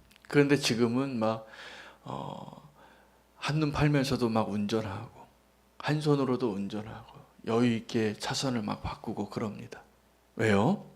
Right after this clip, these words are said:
많이 해봤기 때문이죠. 이제 익숙해지고. 근데 바울이 오늘, 아, 무엇을 이야기하고 있냐면, "내가 너에게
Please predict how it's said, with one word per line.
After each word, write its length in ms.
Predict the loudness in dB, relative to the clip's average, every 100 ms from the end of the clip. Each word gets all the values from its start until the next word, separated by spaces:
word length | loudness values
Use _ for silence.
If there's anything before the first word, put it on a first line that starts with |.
| -20 _ _ -20 -20 -20 -20 -20 -20 -20 -20 -20 _ _
많이 280 | -2 0 2
해봤기 420 | 2 0 -2 -4
때문이죠. 560 | -2 -2 0 0 0 0
이제 340 | -2 -10 -14 -16 -4
익숙해지고. 880 | -2 -2 -4 -6 -6 -8 -10 -14 -18 _ _ _ _ _ -20 -20 -20 -20 0
근데 140 | 2
바울이 400 | 12 12 12 12
오늘, 640 | 10 10 8 6 4 0 -6 -18 _ _ _ _ _ _ -20 -20 -20 -10
아, 200 | -2 0
무엇을 400 | 8 10 10 8
이야기하고 520 | 10 10 12 8 8
있냐면, 760 | 4 4 2 2 4 4 2 -2 -6 -6
"내가 320 | 2 6 6
너에게 800 | 6 6 6 4 4 4 4 0